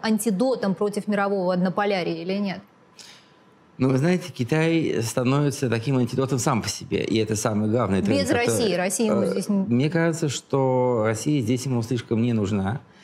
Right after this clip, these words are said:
Speaker 2: Китай на сегодняшний день является первой по, э, паритету покупательной способности мировой экономикой, самой крупной индустриальной, э, экономикой, самым крупным экспортером. То есть Китай сегодня сам по себе является одной из трех крупнейших сверхдержав наряду с С Ш А и Европейским Союзом.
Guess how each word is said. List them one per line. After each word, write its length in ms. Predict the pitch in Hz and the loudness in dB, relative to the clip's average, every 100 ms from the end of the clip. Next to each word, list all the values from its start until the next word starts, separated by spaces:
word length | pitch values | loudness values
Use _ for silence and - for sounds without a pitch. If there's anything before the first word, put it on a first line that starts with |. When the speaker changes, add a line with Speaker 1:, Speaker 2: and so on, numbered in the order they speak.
| - - | -20 -6
Speaker 2:
Китай 280 | 117 139 135 | -4 0 0
на 80 | 117 | 0
сегодняшний 480 | 135 127 120 117 123 | 0 0 0 0 0
день 100 | 113 | 2
является 520 | 110 117 113 110 104 | 2 2 0 -2 -4
первой 380 | 127 110 104 104 | -2 0 0 0
по, 300 | 107 104 117 - | -2 -2 -4 -4
э, 200 | 107 101 | -2 0
паритету 300 | 117 117 98 | 2 0 -2
покупательной 300 | - 113 107 | -2 -4 -2
способности 480 | 101 113 98 90 98 | -2 0 -2 -2 -2
мировой 280 | 101 104 98 | 0 2 0
экономикой, 560 | 104 127 147 - 135 | 0 0 -2 -2 -4
самой 280 | 110 107 95 | -2 -2 0
крупной 280 | 104 95 101 | 0 0 0
индустриальной, 500 | 92 - 117 127 110 | -2 0 0 0 -2
э, 840 | 123 123 113 113 113 113 101 - - | -2 -2 0 0 0 -2 -2 -4 -4
экономикой, 640 | 107 123 117 117 107 113 110 - - - | -2 -2 -2 -2 -2 -4 -6 -12 -20 -6
самым 200 | 117 107 | -2 0
крупным 260 | 107 101 104 | 0 0 -2
экспортером. 540 | - 110 101 170 147 | -2 -2 0 0 0
То 100 | 127 | 0
есть 140 | 127 - - - - | -2 -4 -20 -20 -6
Китай 240 | 104 185 180 | -2 0 0
сегодня 380 | 135 131 156 | 0 0 0
сам 220 | 110 143 147 | 0 -2 -2
по 80 | |
себе 280 | 123 107 127 | -2 0 0
является 380 | 117 117 135 110 | 2 0 0 -2
одной 320 | 95 104 127 | 0 0 2
из 300 | - 110 113 | 2 0 -2
трех 440 | - 110 107 127 - | 0 0 2 0 -2
крупнейших 360 | 104 113 110 | 0 0 0
сверхдержав 560 | - 107 104 98 123 117 | 0 0 0 0 -2 0
наряду 260 | 107 101 | -2 0
с 80 | 107 | -2
С 140 | - 107 | -2 -2
Ш 140 | 107 | 0
А 80 | 110 | 0
и 40 | |
Европейским 400 | 104 104 101 - | 0 0 -2 -4
Союзом. 320 | 101 101 104 | -4 -4 -6